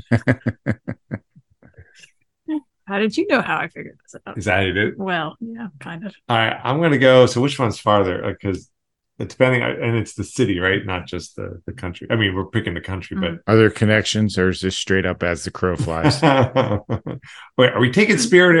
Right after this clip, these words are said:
Speaker 2: No,
Speaker 3: Airlines
Speaker 2: no, no,
Speaker 3: from
Speaker 2: it, tru-,
Speaker 3: this?
Speaker 2: uh, it, to be fair, I did try to do it as much as, as the crow
Speaker 3: As the crow
Speaker 2: flies.
Speaker 3: flies.
Speaker 2: So, um,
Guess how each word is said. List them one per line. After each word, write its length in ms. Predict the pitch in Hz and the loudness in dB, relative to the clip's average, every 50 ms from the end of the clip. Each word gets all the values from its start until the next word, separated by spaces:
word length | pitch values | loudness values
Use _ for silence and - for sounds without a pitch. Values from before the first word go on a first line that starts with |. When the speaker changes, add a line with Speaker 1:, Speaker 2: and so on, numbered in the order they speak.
| 156 | 4
Speaker 2:
No, 60 | 156 - | 2 0
Speaker 3:
Airlines 260 | - - - - - | -2 -2 -4 -4 -4
Speaker 2:
no, 60 | 196 | -2
no, 60 | - 147 | 0 2
Speaker 3:
from 100 | 151 170 | 2 2
Speaker 2:
it, 40 | 165 | 2
tru-, 140 | 160 - 269 | 2 2 0
Speaker 3:
this? 100 | - - | 2 4
Speaker 2:
uh, 140 | 170 214 196 - - | 4 4 2 2 -2
it, 220 | 139 - - 220 - | -4 -2 -2 -2 -2
to 140 | - 254 | 0 0
be 180 | 208 202 202 - | 2 2 2 0
fair, 340 | - - - 202 196 190 - | 0 0 2 2 2 2 2
I 300 | - - 156 175 180 - _ | 0 0 0 0 -2 -4 _
did 240 | - 190 196 185 170 | -2 0 0 0 -2
try 220 | - - 202 180 175 | -2 -2 0 0 0
to 80 | 175 | -2
do 160 | - 180 170 | -2 -4 -4
it 80 | 165 - | -4 -4
as 200 | - 160 170 165 | -6 -8 -8 -8
much 200 | 180 170 170 - | -8 -8 -8 -8
as, 160 | 156 160 - - _ _ _ - - - | -10 -12 -12 -16 _ _ _ -16 -12 -6
as 280 | - 196 185 170 160 - | -4 -4 -4 -4 -4 -8
the 100 | - 165 | -12 -12
crow 200 | 165 - 170 165 | -10 -6 -4 -4
Speaker 3:
As 100 | - - | -4 -4
the 60 | - 170 | -4 -4
crow 140 | 156 147 143 | -4 -4 -4
Speaker 2:
flies. 160 | - - 202 | -6 -8 -10
Speaker 3:
flies. 180 | - - - - | -10 -10 -10 -10
Speaker 2:
So, 420 | - - - 160 160 151 151 151 - - | -10 -10 -8 -6 -6 -6 -6 -8 -8 -6
um, 480 | - 165 147 139 139 139 143 147 175 | -6 -4 -4 -4 -6 -8 -10 -12 -14